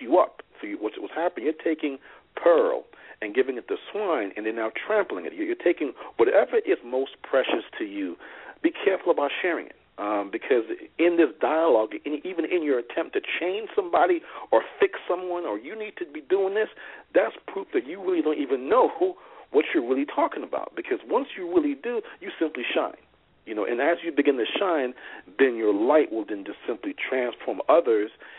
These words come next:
and you move to the greatest, the, the greatest, um, point in life is where your mere presence can heal people without their permission. And so there's no need to argue. There's no need to fight.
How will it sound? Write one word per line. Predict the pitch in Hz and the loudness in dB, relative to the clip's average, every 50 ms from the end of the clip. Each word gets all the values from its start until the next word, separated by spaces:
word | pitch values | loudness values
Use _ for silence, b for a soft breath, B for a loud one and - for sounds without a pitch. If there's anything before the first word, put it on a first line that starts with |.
| B B B | B B B
and | 117 123 | -6 -4
you | 151 165 170 | -2 0 0
move | 170 160 - | 0 0 0
to | - 127 | 0 0
the | 123 113 | 0 0
greatest, | - 117 127 170 208 208 214 196 - - - _ | 0 0 2 4 4 6 4 2 0 -2 -10 _
the, | - - | -10 -10
the | - - 120 | -6 -6 -8
greatest, | 104 - 113 147 190 226 233 220 190 - - - - | -8 -4 0 2 4 4 6 4 4 2 -2 -8 -4
um, | - 107 107 107 101 98 92 92 87 82 85 90 92 - b b b b b _ - | -2 0 2 2 2 2 2 0 -2 -4 -8 -14 -16 -18 b b b b b _ 2
point | 165 151 - | 2 2 2
in | 107 107 101 107 | 2 0 0 2
life | 110 110 104 - - | 2 2 0 0 -2
is | 117 104 - | -6 -6 -2
where | 117 113 | -2 -2
your | 107 117 156 170 | 2 4 4 4
mere | 165 156 151 139 127 | 4 4 2 2 2
presence | - - - - 208 208 175 127 117 104 - - B B B B B B B | 0 -4 -4 -2 0 0 0 0 -4 -6 -8 -12 B B B B B B B
can | - - - - - - | -6 -4 -4 -4 -6 -8
heal | - 226 226 196 185 | -4 2 2 2 2
people | - - - 127 120 - 113 107 | 2 -4 -12 -12 -8 -6 -4 0
without | 110 104 104 98 - - | 2 2 2 0 0 -2
their | - 95 | -2 -2
permission. | - - - 98 90 - - - - - _ _ _ _ _ _ _ _ b b b b b b | -2 -2 -4 -4 -4 -6 -6 -8 -10 -16 _ _ _ _ _ _ _ _ b b b b b b
And | 120 127 131 - - | -2 -2 -2 2 4
so | 147 139 147 143 127 120 | 4 4 4 4 2 0
there's | 131 113 107 | -2 -4 -2
no | 127 156 175 180 | -2 -2 0 0
need | 180 175 - - | -2 -4 -4 -4
to | - - - | -6 -4 -2
argue. | 135 151 165 180 175 165 170 175 | -2 0 0 0 0 -2 -4 -4
There's | 151 135 117 - | -4 -4 -6 -6
no | 117 139 135 | -6 -6 -6
need | 131 135 123 113 - | -4 -6 -8 -8 -8
to | - - - - - - | -10 -10 -10 -12 -2 2
fight. | - 175 180 170 156 - | 4 6 6 4 4 2